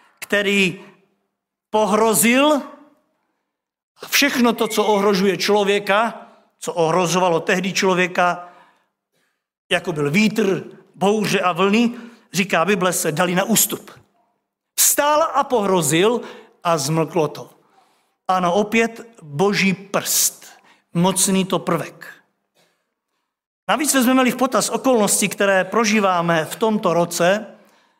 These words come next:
ze všech stran neklid, nejistota, nebezpečí, <clears throat> určitě se tomu nedivíme.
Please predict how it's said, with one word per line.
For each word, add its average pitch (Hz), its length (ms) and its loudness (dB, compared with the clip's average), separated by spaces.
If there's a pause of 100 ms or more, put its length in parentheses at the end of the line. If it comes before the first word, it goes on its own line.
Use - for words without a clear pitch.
(580)
ze 175 140 0
všech 202 220 -2
stran 214 600 0 (240)
neklid, 208 680 0
nejistota, 196 800 -2 (880)
nebezpečí, 175 840 -2 (540)
<clears throat> - 580 -20
určitě 190 420 -2
se 180 400 0 (580)
tomu 160 200 0
nedivíme. 143 560 -2